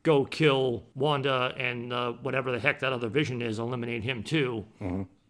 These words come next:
Speaker 1: That's why I don't list White Vision as a separate villain. But Agatha is a villain that's trying to steal the magic from Wanda.
Speaker 2: I think here's a good time for me to jump in.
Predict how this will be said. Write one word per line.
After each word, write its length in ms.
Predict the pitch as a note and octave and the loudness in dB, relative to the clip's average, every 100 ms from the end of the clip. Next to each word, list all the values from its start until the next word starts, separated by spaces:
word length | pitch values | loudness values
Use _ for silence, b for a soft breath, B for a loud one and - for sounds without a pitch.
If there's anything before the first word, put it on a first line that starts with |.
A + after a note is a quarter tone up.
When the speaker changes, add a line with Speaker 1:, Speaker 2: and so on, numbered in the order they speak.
| - | -2
Speaker 1:
That's 240 | C#3+ C3+ | 0 2
why 120 | D#3+ | 2
I 40 | B2+ | 2
don't 200 | C3 D3 | 0 0
list 340 | C#3+ - - - | 0 -2 -8 -2
White 240 | F3 C#3+ | 4 4
Vision 280 | D3+ D#3 C3 | 4 0 0
as 100 | A2 | -4
a 60 | A#2 | -2
separate 340 | - B2+ G#2+ | -2 -2 -4
villain. 340 | C3 A#2+ A#2 G#2+ B B _ _ - | -4 -4 -6 -10 B B _ _ -2
But 140 | E3 | 4
Agatha 640 | C#3+ C#3 C#3 C3 A#2 A2 G#2+ - - - | 6 6 2 4 4 4 0 -16 -14 2
is 480 | D3+ C3 A2 - - | 4 4 0 -8 -4
a 100 | C3+ | -2
villain 260 | C3+ A#2+ A#2+ | 0 0 -2
that's 140 | G#2+ | -4
trying 220 | C#3 A#2+ | -2 -2
to 60 | A2+ | -4
steal 260 | - A#2 | -4 -4
the 100 | A2 | -2
magic 340 | A2+ A2 A#2 A2+ | 0 0 0 -8
from 160 | A#2+ | -4
Wanda. 400 | A2 A2+ A2 A2+ G#2+ - _ - - _ - | -2 -2 -4 -8 -12 -20 _ -20 -20 _ 0
Speaker 2:
I 80 | A#2 | 4
think 180 | D3+ C#3 | 4 4
here's 200 | D#3 C3+ | 4 4
a 40 | |
good 160 | B2+ A#2+ | 4 6
time 160 | B2 | 4
for 120 | G#2 A#2 | 4 4
me 100 | G#2+ | 2
to 80 | |
jump 260 | G2 G2+ F2+ | 4 2 2
in. 240 | F#2 F2+ | 0 0